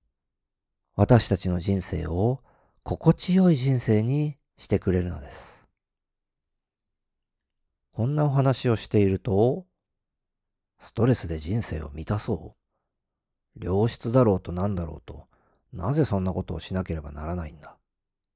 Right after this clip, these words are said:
そう感じる人も多いようです。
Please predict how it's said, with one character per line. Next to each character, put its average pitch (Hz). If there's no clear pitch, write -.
そ 151
う 156
感 160
じ 147
る 139
人 -
も 98
多 98
い 85
よ 73
う -
で -
す。 -